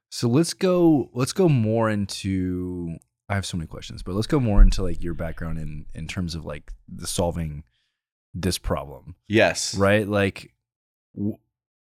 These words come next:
Speaker 1: maybe the best way to phrase it is, like, what have you learned? 'Cause I know you've learned a lot, and I know there's been a billion different iterations and, and, and pivots, and just as you kind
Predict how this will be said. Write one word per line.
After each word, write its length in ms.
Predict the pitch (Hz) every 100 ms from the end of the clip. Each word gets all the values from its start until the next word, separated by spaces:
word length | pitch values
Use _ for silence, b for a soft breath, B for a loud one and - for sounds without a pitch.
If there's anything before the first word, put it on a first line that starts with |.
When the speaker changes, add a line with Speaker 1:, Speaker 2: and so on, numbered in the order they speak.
| -
Speaker 1:
maybe 200 | 131 131
the 100 | 131
best 220 | 113 113
way 60 | 120
to 60 | 104
phrase 280 | 110 107
it 80 | 107
is, 140 | 95 104
like, 140 | 92
what 340 | 92 101 117
have 100 | 120
you 180 | 104 101
learned? 280 | 90 98 90
'Cause 80 | 113
I 60 |
know 80 | 135
you've 220 | 214 165 127
learned 160 | 120
a 20 |
lot, 280 | 95 95 76 -
and 100 | 110
I 40 |
know 80 | 123
there's 160 | 123 110
been 120 | 104
a 40 |
billion 380 | 90 80 104 110
different 220 | 104 110
iterations 760 | 98 92 87 90 - 92 90 85
and, 180 | 82 87
and, 340 | 90 80 95 101
and 320 | 95 90 95
pivots, 640 | - 123 101 104 95 - - -
and 580 | 98 90 90 87 87 82 B B B B B B B B
just 260 | - 104 -
as 220 | 107 95
you 200 | 98 95
kind 160 | -